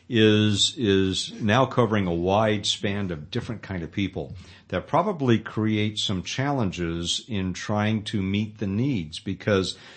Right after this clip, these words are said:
the different types of folks are gonna have different, you know, the, the person with mental illness is gonna have a different, uh, uh, issue than maybe the person who just lost, you know, lo-, lost their home,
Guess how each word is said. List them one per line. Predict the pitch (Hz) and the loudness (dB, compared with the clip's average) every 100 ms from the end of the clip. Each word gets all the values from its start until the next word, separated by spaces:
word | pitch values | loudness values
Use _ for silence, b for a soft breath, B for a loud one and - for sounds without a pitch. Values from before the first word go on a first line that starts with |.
| B - | B -4
the | 101 | 2
different | 117 113 123 107 | 4 4 2 -2
types | - 107 104 | 0 0 0
of | 107 - | -6 -2
folks | 135 131 - | 0 0 -2
are | 98 | -2
gonna | 104 | 0
have | 98 98 | 0 0
different, | 110 113 113 | -2 -2 -4
you | 117 | -2
know, | 95 | 0
the, | 92 92 B B B | 2 0 B B B
the | 92 | -8
person | 95 104 110 | -4 0 2
with | 98 | 2
mental | 104 113 113 110 | 4 6 8 8
illness | 123 113 82 - | 8 6 2 -2
is | 101 87 | -6 -4
gonna | 104 95 | -2 0
have | 95 95 | -2 -2
a | 90 | -2
different, | 95 - 95 90 B B B - | -4 -4 -4 -6 B B B -2
uh, | |
uh, | 98 92 90 87 90 98 90 - | 4 4 4 2 0 -4 -6 -2
issue | 107 - 110 101 | 0 0 2 2
than | 90 98 95 95 | 2 2 2 2
maybe | 98 98 | 2 0
the | 92 | 0
person | 113 101 110 | -2 -2 -2
who | 90 | -4
just | 92 92 - _ _ _ _ | -4 -6 -10 _ _ _ _
lost, | 170 101 98 95 - - _ _ 262 | -6 0 2 2 0 -4 _ _ -16
you | 240 113 | -4 2
know, | 98 | 4
lo-, | 101 104 | 6 6
lost | 107 104 - - - | 6 4 4 -2 2
their | 110 104 | 6 8
home, | 127 156 101 | 10 10 6